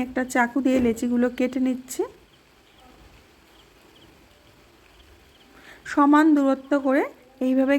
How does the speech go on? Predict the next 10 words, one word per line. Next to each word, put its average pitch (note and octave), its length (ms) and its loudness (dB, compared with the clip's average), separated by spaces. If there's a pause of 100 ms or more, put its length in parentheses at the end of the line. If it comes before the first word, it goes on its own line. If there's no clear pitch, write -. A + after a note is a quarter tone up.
কেটে C4 240 -2
নিতে C4+ 240 0
হবে, C4 180 0 (140)
তাতে B3+ 200 -4 (160)
সমস্ত C4 360 -2 (580)
সিঙ্গারাগুলো C4 540 2 (100)
আমাদের A#3+ 280 0 (280)
একই B3 280 -6
মাপের B3+ 340 0
হবে। C4 200 0